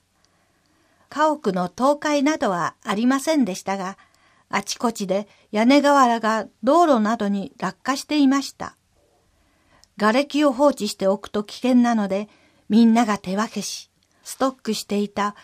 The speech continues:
防災用の土のう袋などに詰めて回収し、約百個を市のクリーンセンターで処分してもらいました。通学路の点検も行い、ひびが入っていたり、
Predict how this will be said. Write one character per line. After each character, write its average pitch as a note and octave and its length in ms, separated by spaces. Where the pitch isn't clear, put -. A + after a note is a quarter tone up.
防 C4 220
災 C#4+ 340
用 C4 220
の A#3+ 200
土 G#3+ 180
の D4+ 220
う - 20
袋 C#4+ 420
な G#3 160
ど A3+ 100
に F#3+ 140
詰 G#3+ 260
め F#3+ 60
て F3 300
回 G3+ 220
収 G#3 280
し、 - 300
約 G#3+ 280
百 D4+ 280
個 G#3+ 260
を G#3+ 100
市 C4+ 160
の G#3+ 140
ク A#3+ 140
リ D4 180
ー - 20
ン D4+ 60
セ D#4 180
ン C#4 60
タ A#3 220
ー A3+ 40
で G#3+ 260
処 D#4+ 220
分 D#4+ 220
し - 80
て F3+ 100
も F#3+ 140
ら G3 100
い G3+ 80
ま G3+ 140
し - 120
た。 - 160
通 F4 160
学 E4 280
路 D4 120
の G3 140
点 A#3+ 240
検 A#3+ 260
も A3 220
行 E3+ 140
い、 E3 120
ひ A3+ 140
び A#3+ 160
が G3+ 80
入 A3 220
っ - 20
て - 160
い F#3+ 140
た G3 180
り、 F#3+ 180